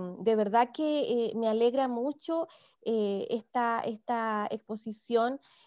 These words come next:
eh, y encantada acá de poder recibir todo el material que, que tú nos entregaste. Así es que, eh, de verdad, muchas gracias también a, a, a este equipo que nos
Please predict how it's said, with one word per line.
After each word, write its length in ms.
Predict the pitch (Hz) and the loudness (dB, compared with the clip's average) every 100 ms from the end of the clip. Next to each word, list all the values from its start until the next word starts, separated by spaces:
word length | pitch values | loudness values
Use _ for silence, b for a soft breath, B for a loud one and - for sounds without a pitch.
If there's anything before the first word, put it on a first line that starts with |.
| b | b
eh, 300 | 196 185 175 | 0 0 0
y 140 | 208 214 | 2 2
encantada 840 | 214 208 196 196 240 233 269 294 | 2 0 -2 0 2 4 4 2
acá 320 | 285 - 269 | -2 0 0
de 160 | 269 269 | 0 -2
poder 340 | 269 240 240 | 0 0 0
recibir 500 | 240 247 - 220 240 - | 0 -4 -6 -6 -6 -2
todo 240 | 254 254 | 0 2
el 100 | 285 | 0
material 560 | 269 254 226 226 247 254 | -2 -2 -4 -2 -2 -2
que, 300 | 247 247 233 - | -2 -2 -2 -4
que 120 | 226 | -4
tú 160 | 233 | -2
nos 220 | 240 240 226 | -4 -4 -6
entregaste. 760 | 214 202 170 226 214 - 180 b b b b | -6 -2 0 0 -2 -8 -16 b b b b
Así 260 | 220 214 226 | -6 -2 -2
es 120 | 214 | -2
que, 760 | - 226 208 - 190 180 175 | -2 0 2 0 0 -2 -2
eh, 40 | 170 | 0
de 120 | 208 | 2
verdad, 400 | 196 175 240 302 b b b | 2 4 2 2 b b b
muchas 300 | - 214 240 | -6 -4 -2
gracias 360 | 214 214 214 254 | 2 2 0 -6
también 460 | 254 240 240 240 226 | -4 -2 0 -2 -2
a, 280 | 202 185 - | -2 -2 -2
a, 360 | 175 170 160 151 151 _ _ _ - | -2 -2 -6 -10 -12 _ _ _ -2
a 80 | 196 | 0
este 200 | 202 202 | 0 -6
equipo 580 | 202 220 220 247 247 | -4 -6 -2 0 0
que 120 | 247 220 | 0 0
nos 200 | 202 | 0